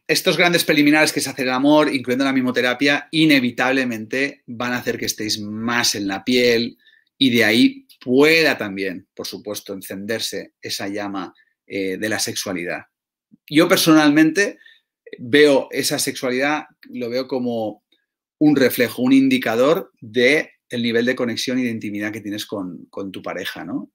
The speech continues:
Y, y, bueno, a partir de ahí que cada uno lo vaya verificando.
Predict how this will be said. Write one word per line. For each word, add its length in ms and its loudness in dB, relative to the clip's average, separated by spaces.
Y, 400 -10
y, 40 -10
bueno, 200 -10
a 100 -18
partir 240 -8
de 80 0
ahí 60 -2
que 100 -6
cada 240 -4
uno 340 -6
lo 100 2
vaya 160 2
verificando. 680 -6